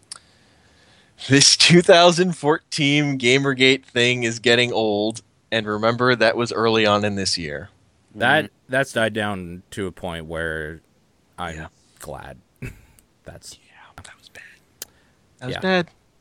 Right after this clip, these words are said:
Speaker 1: Uh, the devs of Remember Me will be remembered for making their Telltale-like episodic game, Life is Strange.
Speaker 2: Yeah, that's kinda disappointing, too, because I remember Remember Me, like,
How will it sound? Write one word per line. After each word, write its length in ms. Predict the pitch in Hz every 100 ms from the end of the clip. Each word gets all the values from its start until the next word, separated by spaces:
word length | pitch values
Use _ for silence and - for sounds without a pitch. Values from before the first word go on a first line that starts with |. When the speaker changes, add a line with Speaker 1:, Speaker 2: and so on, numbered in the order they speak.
| _ _ _ - _ _ _ _ _ _
Speaker 1:
Uh, 240 | 113 117 123
the 160 | 123
devs 440 | 117 135 160 165 147
of 200 | 139 135
Remember 440 | 127 127 165 180
Me 440 | 185 190 190 196 -
will 180 | 127 120
be 160 | 117 123
remembered 580 | 117 113 131 135 143 135
for 160 | 113
making 580 | 113 117 107 117 113 113 -
their 320 | 110 110 104
Telltale-like 800 | - 117 117 135 117 110 107 107
episodic 540 | 98 104 - 104 101 95
game, 360 | 95 95 92 52
Life 280 | 85 90 87
is 80 |
Strange. 760 | - - 69 53 - - - -
Speaker 2:
Yeah, 480 | 147 147 123 98 85 - _
that's 180 | 147 -
kinda 160 | 202
disappointing, 640 | 185 175 170 160 151 143 123
too, 220 | 139 127
because 360 | 117 - 123 123
I 80 |
remember 440 | 127 131 131 135 127
Remember 500 | 120 110 113 113 110
Me, 340 | 110 110 110 107 _ 107
like, 300 | 104 92